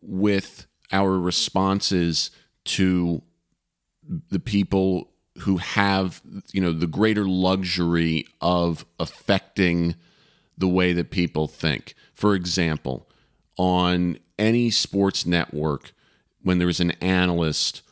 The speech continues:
or any broadcast of a game, when there's a broadcaster or an analyst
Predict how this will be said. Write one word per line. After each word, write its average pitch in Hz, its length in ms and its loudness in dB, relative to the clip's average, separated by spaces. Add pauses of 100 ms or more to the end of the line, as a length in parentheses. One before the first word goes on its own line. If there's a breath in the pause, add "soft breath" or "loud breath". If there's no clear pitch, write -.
(100)
or 98 240 2
any 113 220 2
broadcast 98 720 0
of 80 80 -4
a - 60 -2
game, 85 540 2 (120)
when 87 180 0
there's 82 200 0
a 80 40 -4
broadcaster 85 800 0
or 80 200 2
an 76 80 0
analyst 76 640 0